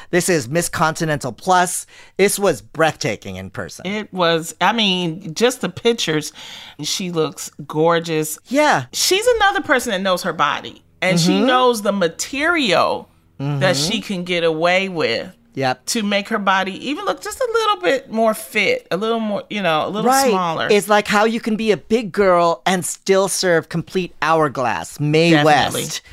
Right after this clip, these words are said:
Speaker 1: You know,
Speaker 2: Definitely.
Speaker 1: she did this is breathtaking.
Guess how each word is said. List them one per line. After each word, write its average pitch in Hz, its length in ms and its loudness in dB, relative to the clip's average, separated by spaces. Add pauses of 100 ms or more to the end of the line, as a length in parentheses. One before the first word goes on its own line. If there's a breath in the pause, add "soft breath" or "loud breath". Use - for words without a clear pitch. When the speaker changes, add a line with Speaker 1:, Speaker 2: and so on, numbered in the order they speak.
(180 loud breath)
Speaker 1:
You 160 160 4
know, 165 300 6
Speaker 2:
Definitely. 139 120 -10 (120)
Speaker 1:
she 196 320 2
did 180 200 2
this 180 380 0
is 165 260 2
breathtaking. 120 840 -6